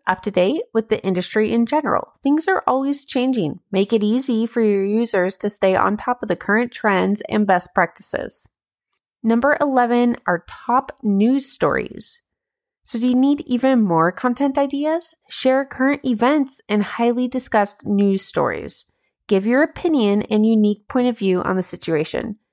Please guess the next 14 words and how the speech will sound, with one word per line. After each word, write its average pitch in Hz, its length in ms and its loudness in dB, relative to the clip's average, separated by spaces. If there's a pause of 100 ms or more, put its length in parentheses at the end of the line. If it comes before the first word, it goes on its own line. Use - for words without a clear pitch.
(140)
Don't 320 200 0
just 349 160 -4
copy 285 280 -2
and 254 100 0
paste 233 260 0
the 220 80 -2
same 208 280 -2
story, 208 420 0 (120)
but - 260 0
add 240 300 0
some 247 160 -4
value 190 360 2
to - 120 -12
it. - 360 -10